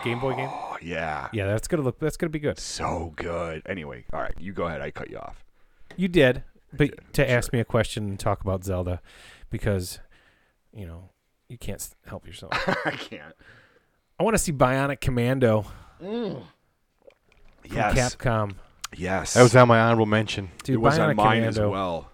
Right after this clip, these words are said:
Speaker 3: It's on the three sixty and the Xbox One, but the remastered ones are not
Speaker 2: Yeah,
Speaker 3: as
Speaker 2: it
Speaker 3: fun.
Speaker 2: was
Speaker 3: They're not as fun.
Speaker 1: I don't wanna play the remastered ones.
Speaker 3: No.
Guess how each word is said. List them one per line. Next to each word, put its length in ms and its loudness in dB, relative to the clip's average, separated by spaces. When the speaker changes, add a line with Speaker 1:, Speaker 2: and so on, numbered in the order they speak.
Speaker 3:
It's 120 -2
on 120 8
the 60 2
three 240 4
sixty 480 2
and 120 0
the 100 2
Xbox 400 2
One, 380 4
but 140 -4
the 100 -8
remastered 540 0
ones 260 -6
are 40 -4
not 140 2
Speaker 2:
Yeah, 100 2
Speaker 3:
as 60 0
Speaker 2:
it 40 -2
Speaker 3:
fun. 120 6
Speaker 2:
was 280 2
Speaker 3:
They're 140 -2
not 200 8
as 100 2
fun. 260 4
Speaker 1:
I 60 -2
don't 100 2
wanna 140 2
play 160 0
the 80 0
remastered 480 -6
ones. 180 -10
Speaker 3:
No. 240 -2